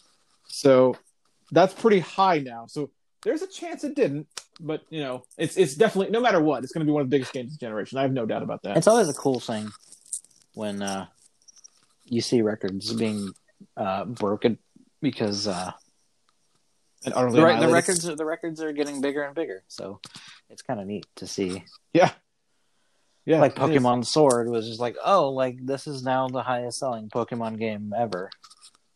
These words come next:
Speaker 2: And the fastest selling. Like, whoa, holy crap.
Speaker 1: I see in that, and
Speaker 2: Those
Speaker 1: so
Speaker 2: are high
Speaker 1: even that
Speaker 2: numbers.
Speaker 1: game, and even that game, too, was surrounded by controversy before it came out.
Speaker 2: Yeah.
Speaker 1: So, you know, everything
Speaker 2: To the
Speaker 1: can
Speaker 2: point,
Speaker 1: be okay,
Speaker 2: to the point
Speaker 1: guys.
Speaker 2: where our buddy Ross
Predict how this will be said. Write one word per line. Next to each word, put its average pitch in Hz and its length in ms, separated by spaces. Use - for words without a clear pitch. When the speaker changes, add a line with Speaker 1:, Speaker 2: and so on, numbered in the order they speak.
Speaker 2:
And 110 120
the 98 40
fastest 110 480
selling. 95 320
Like, 104 100
whoa, 120 260
holy 120 200
crap. - 540
Speaker 1:
I 127 60
see 220 220
in 175 80
that, 220 240
and 175 100
Speaker 2:
Those 196 140
Speaker 1:
so 185 60
Speaker 2:
are - 20
high 175 140
Speaker 1:
even 156 80
that 185 40
Speaker 2:
numbers. 180 220
Speaker 1:
game, 131 160
and 170 160
even 226 180
that 240 220
game, 170 200
too, 269 300
was 143 160
surrounded 170 300
by 165 120
controversy 147 480
before 131 220
it 135 80
came 143 160
out. 175 180
Speaker 2:
Yeah. 110 60
Speaker 1:
So, 131 320
you 143 180
know, 127 40
everything 233 400
Speaker 2:
To 175 80
the 180 60
Speaker 1:
can 214 140
Speaker 2:
point, 185 160
Speaker 1:
be 151 80
okay, 143 340
Speaker 2:
to 151 60
the 147 80
point 170 180
Speaker 1:
guys. 165 80
Speaker 2:
where 160 100
our 143 100
buddy 151 220
Ross 123 760